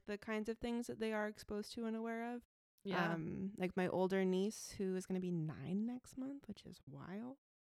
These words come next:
Speaker 1: um, asks my sister a lot of, like, very,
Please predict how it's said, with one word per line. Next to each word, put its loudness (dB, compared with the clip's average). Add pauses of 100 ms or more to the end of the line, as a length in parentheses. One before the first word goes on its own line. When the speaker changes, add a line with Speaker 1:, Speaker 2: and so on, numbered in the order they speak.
(600)
Speaker 1:
um, 6
asks 0
my 4
sister 2
a 6
lot 6
of, 2
like, 2 (140)
very, 2